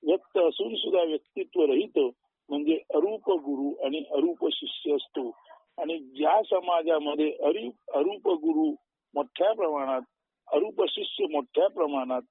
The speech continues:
तिथेच खऱ्या अर्थाने ब्रह्मज्ञान, आत्मज्ञान जाणणारे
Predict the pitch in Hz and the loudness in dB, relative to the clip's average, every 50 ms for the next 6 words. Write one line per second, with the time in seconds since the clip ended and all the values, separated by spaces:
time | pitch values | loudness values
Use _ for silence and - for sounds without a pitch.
0 | _ _ _ _ _ _ - - 143 - 175 214 247 - - - - - 170 170 | _ _ _ _ _ _ -6 -6 -2 0 2 2 0 0 -6 -6 -2 0 0 0
1 | 165 156 147 131 120 - 135 127 123 135 135 131 131 _ _ _ _ _ _ 143 | 0 -2 -4 -6 -6 -4 -4 -2 -2 -2 -4 -8 -8 _ _ _ _ _ _ -6
2 | 131 139 170 196 208 208 208 185 160 151 156 165 160 156 160 151 131 - - - | -4 -2 -2 -2 0 0 0 0 -2 -2 -2 -2 -2 0 0 -2 -2 -2 -4 -6
3 | 175 165 165 151 151 151 151 147 147 143 127 131 131 127 127 131 139 151 170 175 | -8 -6 -6 -4 -4 -2 -2 -2 -2 -4 -2 0 0 0 0 -2 0 2 2 2
4 | 160 147 123 | 2 2 -2